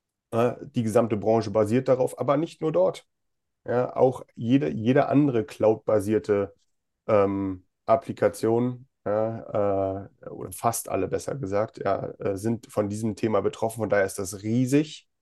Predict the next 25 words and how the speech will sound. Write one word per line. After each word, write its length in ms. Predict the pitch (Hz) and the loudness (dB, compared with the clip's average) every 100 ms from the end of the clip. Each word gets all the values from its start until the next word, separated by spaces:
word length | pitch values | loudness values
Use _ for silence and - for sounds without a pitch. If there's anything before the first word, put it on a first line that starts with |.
| _ _ _ _ - | _ _ _ _ -8
Ähm, 200 | 110 104 | -6 -6
es 160 | - | -8
gab 300 | - 101 110 | 0 2 2
durchaus 500 | - 101 107 113 110 | -2 -4 0 0 -2
den 200 | - 110 | -4 -4
einen 180 | 101 107 | -2 0
oder 140 | 101 104 | 0 0
anderen, 540 | 104 98 98 95 95 | -4 -4 -4 -4 -8
äh, 460 | - 101 95 98 95 | -4 -4 -2 -6 -6
Merchant-Händler, 760 | 95 101 - - 104 107 101 101 | -2 -2 -2 -6 -6 -4 -2 2
Brand, 340 | 107 107 101 | 4 4 2
wie 100 | 101 | -6
auch 120 | 104 | -6
immer, 220 | - 113 | -4 -2
die 140 | 104 104 | -2 -4
sich, 320 | 104 98 - | -6 -8 -6
äh, 400 | 104 101 95 95 | -2 0 0 -4
die 140 | 95 | -6
gesagt 340 | 101 101 101 - | -10 -6 -4 -4
haben, 100 | 101 | -6
hier, 240 | 104 117 | -2 -4
da 100 | 104 | -2
hat 120 | 95 | -4
Compliance 500 | - 104 107 104 101 | -4 -4 0 0 0
gesagt, 400 | - 101 92 - | -4 -4 -4 -10